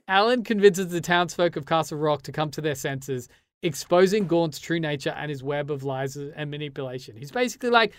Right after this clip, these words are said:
"Peach, I know you're trying to kill your, like, your neighbor, but what did Gaunt have you do?" And he's like, "Well, I played this prank." And it's like,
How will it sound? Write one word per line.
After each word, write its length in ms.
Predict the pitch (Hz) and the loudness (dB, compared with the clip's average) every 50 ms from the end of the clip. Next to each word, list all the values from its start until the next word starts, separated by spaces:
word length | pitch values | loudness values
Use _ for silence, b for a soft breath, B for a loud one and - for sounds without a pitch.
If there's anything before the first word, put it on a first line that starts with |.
| b b b _ _ | b b b _ _
"Peach, 640 | - 330 392 392 208 160 160 208 - - - - - - _ _ _ _ _ _ _ _ _ _ - | 2 4 4 4 4 2 0 -4 -4 -4 -6 -6 -6 -8 _ _ _ _ _ _ _ _ _ _ -4
I 100 | 302 311 | -2 2
know 160 | 311 330 349 | 4 6 6
you're 200 | 403 370 359 330 | 6 4 2 0
trying 240 | 240 - 285 269 247 | 2 4 4 4 4
to 80 | 240 | 4
kill 320 | 208 - - 233 233 226 214 | 0 4 4 6 6 6 4
your, 440 | 202 202 208 196 196 190 190 185 180 | 4 4 4 4 4 4 4 2 4
like, 260 | 185 185 180 175 170 170 | 6 6 6 6 4 2
your 180 | 180 180 190 190 | 0 0 2 4
neighbor, 420 | 196 226 277 311 302 220 196 190 | 4 4 4 4 4 2 2 2
but 240 | 190 320 330 359 339 339 | 4 4 2 2 2 0
what 340 | 370 392 427 466 480 480 466 | -2 2 4 4 6 6 6
did 160 | 453 403 - | 4 4 2
Gaunt 340 | - 381 392 403 403 403 359 | 2 2 4 4 4 4 4
have 240 | 277 277 247 214 202 | 4 4 4 2 2
you 80 | 202 | 2
do?" 220 | 170 185 185 170 165 | 4 4 4 4 4
And 80 | 170 | 2
he's 140 | 175 170 - | 0 2 4
like, 200 | 202 196 185 b b b b b _ | 4 4 4 b b b b b _
"Well, 200 | - 160 165 170 | 0 0 2 4
I 180 | 202 302 381 381 | 4 6 4 4
played 360 | - - - 170 165 165 165 | 2 0 0 0 0 2 4
this 180 | 349 403 - - | 4 4 4 4
prank." 400 | - 226 208 175 156 135 - 190 | 4 4 4 4 4 0 -2 -2
And 80 | 208 | -2
it's 160 | 240 202 - | -2 0 0
like, 180 | 254 254 262 269 | 2 2 2 0